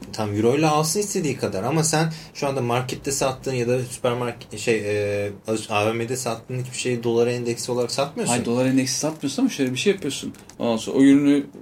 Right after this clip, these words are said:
Speaker 2: mağazada ürünü sattın,
Speaker 1: Hı hı.
Speaker 2: değil mi? E, yeni ürün gerekiyor. Yeni ürünü çektiğin zaman geçiriyorsun parayı.
Speaker 1: Tamam,
Speaker 2: Çünkü
Speaker 1: o
Speaker 2: o
Speaker 1: ayrı.
Speaker 2: sırada o ben yüksek kurdan sattım. Ayrıca senelik kur şey yapıyorsun, hesabı yapıyorsun, oradan yapıyorsun.
Speaker 1: Evet, zaten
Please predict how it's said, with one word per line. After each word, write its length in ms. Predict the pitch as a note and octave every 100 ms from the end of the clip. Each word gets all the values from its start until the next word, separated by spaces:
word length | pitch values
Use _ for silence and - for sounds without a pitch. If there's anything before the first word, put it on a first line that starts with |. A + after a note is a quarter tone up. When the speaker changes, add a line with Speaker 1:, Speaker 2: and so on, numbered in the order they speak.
| - C#3
Speaker 2:
mağazada 420 | C#3 C#3+ C3+ C#3+
ürünü 260 | C#3 C#3+
sattın, 500 | C#3 C#3+ C#3 - A3+ - -
Speaker 1:
Hı 60 | A2+
hı. 60 |
Speaker 2:
değil 100 | A#3 D4+
mi? 220 | C#3 A2
E, 100 | C3+
yeni 440 | C3 D#3 G3 D#3 F3
ürün 240 | E3+ D#3+ C3+
gerekiyor. 480 | C3 A#2+ - F3+ B3
Yeni 220 | D3+ D3+
ürünü 220 | D#3 D#3+
çektiğin 400 | D#3+ C#3+ - G3+
zaman 320 | B3+ C#4 - - -
geçiriyorsun 560 | C#3+ C#3 F3+ F#3 - C#3+ -
parayı. 280 | G#2 F2 E2 -
Speaker 1:
Tamam, 320 | G#2 G#2 B2 -
Speaker 2:
Çünkü 300 | - D3 C3
Speaker 1:
o 20 |
Speaker 2:
o 40 | A3
Speaker 1:
ayrı. 120 | A#2+
Speaker 2:
sırada 260 | D#3+ D3+ C4+
o 140 | A#3
ben 140 | A#3
yüksek 500 | A3 G#3 - A#3+ -
kurdan 300 | - C#3+ B2+
sattım. 380 | A#2 G#2+ - F#2 - - -
Ayrıca 300 | B2+ D#3 E3+
senelik 420 | - D#3+ E3+ F#3
kur 180 | - - - -
şey 180 | - A#2+
yapıyorsun, 440 | G2 - F#2+ -
hesabı 420 | F3 B2 C#3 G#2+ F2
yapıyorsun, 380 | - - -
oradan 180 | C4+ B3
yapıyorsun. 340 | G3 C#3+ F#3 A#3+
Speaker 1:
Evet, 80 | A#3+
zaten 400 | - D3 D#3+